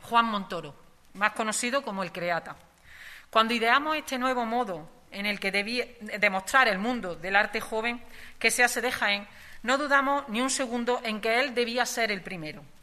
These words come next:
Un jaenícola convencido, creativo, que esta tarde va a sorprendernos con sus creaciones. Y desde su exposición, y después de esta exposición,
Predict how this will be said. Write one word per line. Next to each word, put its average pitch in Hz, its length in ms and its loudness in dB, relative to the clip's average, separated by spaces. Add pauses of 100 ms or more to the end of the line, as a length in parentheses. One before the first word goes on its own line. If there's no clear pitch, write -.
(320)
Un 220 120 -4
jaenícola 277 800 2
convencido, 254 880 -2
creativo, 254 680 2 (360)
que 277 120 4
esta 277 200 6
tarde 262 280 6
va 247 80 6
a 226 60 6
sorprendernos 233 760 0
con 214 160 -4
sus 202 160 -8
creaciones. 175 600 -4 (560)
Y 220 60 -12
desde 202 280 2
su - 120 -6
exposición, 254 640 -2 (460)
y 220 80 -6
después 220 420 2
de 233 80 0
esta 247 160 -4
exposición, 208 600 -6